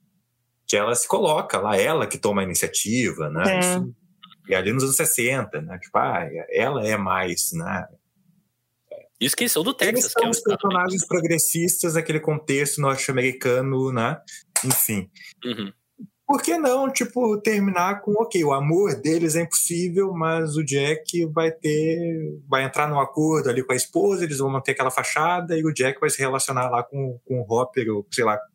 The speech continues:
Speaker 1: algum outro homem lá, né?
Speaker 3: Uhum.
Speaker 1: Vão ter uma, ah, é, é que essa narrativa é clássica,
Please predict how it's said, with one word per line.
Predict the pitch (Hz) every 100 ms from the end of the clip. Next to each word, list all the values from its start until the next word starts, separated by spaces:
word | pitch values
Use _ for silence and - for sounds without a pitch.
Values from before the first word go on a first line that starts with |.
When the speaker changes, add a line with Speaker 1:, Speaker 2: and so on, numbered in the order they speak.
| _ _ -
Speaker 1:
algum | 107 98 123
outro | 117 127 127
homem | 120 120 123 113
lá, | 101 101 98 82
né? | 98 160
Speaker 3:
Uhum. | 123 107 - - _ _
Speaker 1:
Vão | 113 120 120
ter | 139 151
uma, | 151 131 117 107 - _ - _ _ _ _ _ -
ah, | - - - _ _ - - - -
é, | 151 - 175
é |
que | 240
essa | 226 226
narrativa | 220 196 202 214
é |
clássica, | 214 196 226 208 -